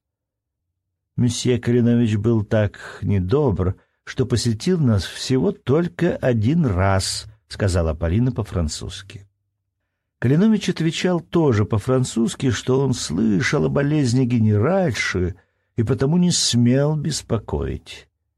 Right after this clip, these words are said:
Князь и Полина переглянулись. Им обоим понравилась ловко составленная молодым смотрителем французская фраза.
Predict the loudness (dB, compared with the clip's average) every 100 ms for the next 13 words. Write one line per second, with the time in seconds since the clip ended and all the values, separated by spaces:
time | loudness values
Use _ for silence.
0 | _ -8 -2 0 2 0 0 -2 0 0
1 | 2 0 0 0 2 2 2 0 -2 -6
2 | -10 -16 _ _ _ _ _ _ _ 0
3 | 2 4 4 2 2 0 2 2 4 2
4 | 2 0 -2 -2 -2 -2 -4 -2 -4 -4
5 | -2 0 2 0 2 2 2 0 0 -2
6 | -2 -4 -2 -4 -2 -2 -2 0 -2 -2
7 | -4 -6 -2 -4 -2 -4 -2 0 -2 -4